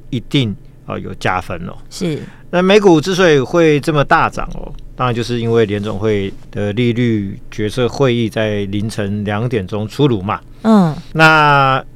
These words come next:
Speaker 1: 这次他首度明确的暗示说，明年有机会降息三嘛。
Speaker 2: 哦。
Speaker 1: 哦，那之前，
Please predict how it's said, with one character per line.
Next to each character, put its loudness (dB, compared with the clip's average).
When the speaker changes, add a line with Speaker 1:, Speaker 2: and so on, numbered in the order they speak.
Speaker 1:
这 4
次 2
他 4
首 2
度 4
明 -2
确 2
的 0
暗 0
示 -6
说， -4
明 0
年 0
有 -2
机 -4
会 2
降 2
息 -6
三 -4
嘛。 -8
Speaker 2:
哦。 0
Speaker 1:
哦， 4
那 4
之 4
前， 2